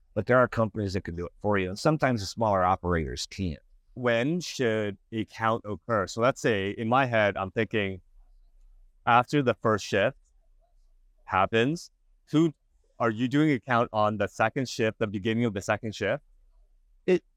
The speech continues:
Speaker 1: I think it should vary. I don't think that there should be a structured cadence, because if you create a structured cadence, an employee theft, thief will be able to figure out a way around it, or to at least hide or mask their thefts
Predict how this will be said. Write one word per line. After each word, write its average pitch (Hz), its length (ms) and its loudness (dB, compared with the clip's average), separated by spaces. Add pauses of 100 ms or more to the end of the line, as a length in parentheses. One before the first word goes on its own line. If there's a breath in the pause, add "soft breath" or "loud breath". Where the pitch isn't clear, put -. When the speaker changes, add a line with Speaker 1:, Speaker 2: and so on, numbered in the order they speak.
(120)
Speaker 1:
I 170 120 -2
think 208 220 0
it 180 60 -4
should 131 220 -4
vary. 117 520 0
I 131 80 0
don't 156 260 0
think 147 300 -2
that 117 160 -8
there 131 140 0
should 95 260 -8
be 127 180 0
a 123 40 0
structured 107 560 -4
cadence, 131 420 0
because 98 340 -4
if 107 140 -6
you 135 100 2
create 123 320 0
a 104 40 0
structured 104 500 -2
cadence, 110 560 -2 (240)
an 117 80 0
employee 113 400 0
theft, 131 280 -2 (100)
thief 147 260 2
will 113 80 -4
be 104 160 0
able 104 220 0
to - 60 -10
figure 104 280 0
out 98 140 4
a 95 40 2
way 98 200 0
around 104 440 -2
it, 98 140 -6 (300)
or 131 120 2
to 120 100 2
at 117 120 -4
least 127 280 0
hide 131 300 -2
or 107 80 0
mask 107 500 -4
their 98 120 -4
thefts 127 580 -2